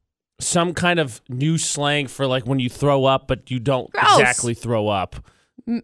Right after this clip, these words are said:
Speaker 2: you mayo chup.
Speaker 1: Yeah.
Speaker 2: Yeah, okay, I can see
Speaker 1: You,
Speaker 2: that.
Speaker 1: like, catch it in your mouth and, like, "Oh,
Speaker 2: Stop.
Speaker 1: I'm, I'm not rude, so
Speaker 2: Oh,
Speaker 1: I'll
Speaker 2: gosh,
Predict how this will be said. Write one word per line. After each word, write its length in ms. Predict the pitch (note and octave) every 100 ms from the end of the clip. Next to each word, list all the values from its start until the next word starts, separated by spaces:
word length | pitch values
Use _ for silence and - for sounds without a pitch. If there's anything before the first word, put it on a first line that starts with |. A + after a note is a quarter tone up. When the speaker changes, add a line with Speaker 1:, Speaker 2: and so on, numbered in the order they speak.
| -
Speaker 2:
you 160 | F#3+ G#3
mayo 360 | C4 F4+ A3
chup. 300 | F#3+ G#3+ F3
Speaker 1:
Yeah. 240 | C#3 B2+ G#2+
Speaker 2:
Yeah, 320 | D4 D4 C#4+
okay, 260 | C#4+ A#3+ F#3+
I 100 | F#3+
can 180 | G#3+ F#3+
see 120 | D#3
Speaker 1:
You, 40 | F#3
Speaker 2:
that. 100 | F3
Speaker 1:
like, 120 | E3+
catch 260 | F3+ E3 F3
it 40 |
in 60 | D3+
your 80 |
mouth 220 | D3 D3 C#3+
and, 80 |
like, 160 | C3+ B2+
"Oh, 240 | D3 D3+ C#3
Speaker 2:
Stop. 480 | - - F4+ E4+ F4
Speaker 1:
I'm, 420 | D#4 D4+ G3+ A#3
I'm 60 |
not 320 | A3 F3+ C3 C3
rude, 300 | D#3+ E3 D#3+
so 60 | F4+
Speaker 2:
Oh, 240 | F4+ -
Speaker 1:
I'll 160 | D3 D3+
Speaker 2:
gosh, 200 | E4